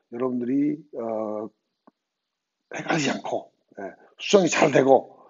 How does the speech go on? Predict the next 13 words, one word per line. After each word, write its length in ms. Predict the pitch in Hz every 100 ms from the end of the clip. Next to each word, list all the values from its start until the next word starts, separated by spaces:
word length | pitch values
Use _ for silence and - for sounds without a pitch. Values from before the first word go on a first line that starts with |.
| _ -
예, 80 | 113
그렇게 220 | 110 143 120
된다는 300 | 110 107 98
얘기입니다. 320 | 87 - - _ _ _ _
자, 60 | 120 110 117
여러분들이 480 | 147 156 143 135 -
궁금해하는 540 | 139 143 156 143 131
거 60 | 123
하나 160 | 143 120
더 80 |
볼까요? 500 | 110 107 113 110 131 - _ _ _ _ _ _ _ _ _ _ _
여기 120 | 110 107
보면 340 | 110 131